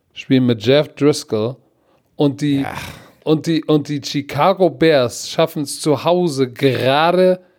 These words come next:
Speaker 1: eben das Spiel zu gewinnen.
Speaker 2: Ich hab das ja auch in der Red Zone live gesehen und,
Speaker 1: Das ist
Speaker 2: und Driscoll
Speaker 1: schlimm.
Speaker 2: hatte noch eine, hatte noch eine Chance, das Ding kurz vor Ende hatten die, ey, das war so knapp, ich dachte mir, ey, wirklich,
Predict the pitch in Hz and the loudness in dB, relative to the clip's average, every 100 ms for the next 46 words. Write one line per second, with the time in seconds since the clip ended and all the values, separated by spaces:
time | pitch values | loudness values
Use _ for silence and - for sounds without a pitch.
0 | _ _ _ _ 139 175 151 156 147 147 | _ _ _ _ 2 2 2 -2 0 0
1 | 135 - - 147 - 110 95 90 85 - | 0 -2 -4 -2 -2 -6 -8 -10 -12 -16
2 | _ _ _ _ _ _ _ _ _ _ | _ _ _ _ _ _ _ _ _ _
3 | _ _ _ _ _ _ _ _ - 120 | _ _ _ _ _ _ _ _ -12 -6
4 | 110 95 104 113 98 101 101 - 92 80 | -4 2 2 2 2 2 2 0 -4 0
5 | 92 - 98 90 98 107 - 92 143 139 | 0 0 -4 -2 -2 -2 -4 2 2 2
6 | 90 - 110 123 123 101 117 120 113 107 | -4 -2 0 2 0 0 0 2 4 4
7 | 104 95 113 113 104 98 - 117 110 101 | 2 2 0 0 0 0 0 0 0 -4
8 | - 104 104 - _ _ _ - - 127 | -2 -2 -2 -6 _ _ _ -18 -4 -2
9 | 131 - 92 110 113 98 131 - _ _ | 0 0 2 2 4 4 2 -4 _ _
10 | _ _ _ - - - 90 95 95 - | _ _ _ -14 -10 -4 -4 -2 -2 -2
11 | 92 - _ - 87 82 98 95 123 - | -4 -6 _ -2 0 2 0 2 0 0
12 | 117 117 98 101 95 80 87 - 120 - | 0 0 0 -2 0 2 2 2 -2 -2
13 | - | -6